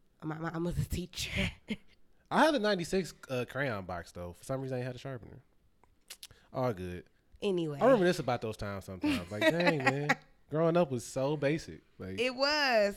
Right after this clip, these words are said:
Speaker 2: you know
Speaker 1: Very
Speaker 2: what I'm saying?
Speaker 1: hassle-free.
Speaker 2: Very hassle-free.
Speaker 1: Very rent-free, bill-free.
Speaker 2: You know?
Speaker 1: Um,
Speaker 2: After school, you went home, watched cartoons.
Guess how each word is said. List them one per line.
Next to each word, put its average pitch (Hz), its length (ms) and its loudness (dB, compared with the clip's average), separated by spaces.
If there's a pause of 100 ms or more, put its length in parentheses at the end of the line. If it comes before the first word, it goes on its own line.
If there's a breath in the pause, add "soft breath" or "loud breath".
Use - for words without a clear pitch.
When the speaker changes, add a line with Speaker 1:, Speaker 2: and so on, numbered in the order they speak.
Speaker 2:
you 196 100 -8
know 196 100 -4
Speaker 1:
Very 220 240 2
Speaker 2:
what 247 40 4
I'm - 0 -
saying? - 20 -
Speaker 1:
hassle-free. 202 840 0
Speaker 2:
Very 214 180 -2
hassle-free. 123 280 0
Speaker 1:
Very 196 180 0
rent-free, 180 640 -4
bill-free. 170 840 -4
Speaker 2:
You 98 60 -8
know? 98 260 -6 (560 soft breath)
Speaker 1:
Um, 160 400 0
Speaker 2:
After 123 200 -2
school, 123 260 -2
you 113 100 -4
went 107 140 -4
home, 113 180 -2
watched 107 200 -2
cartoons. 117 520 -4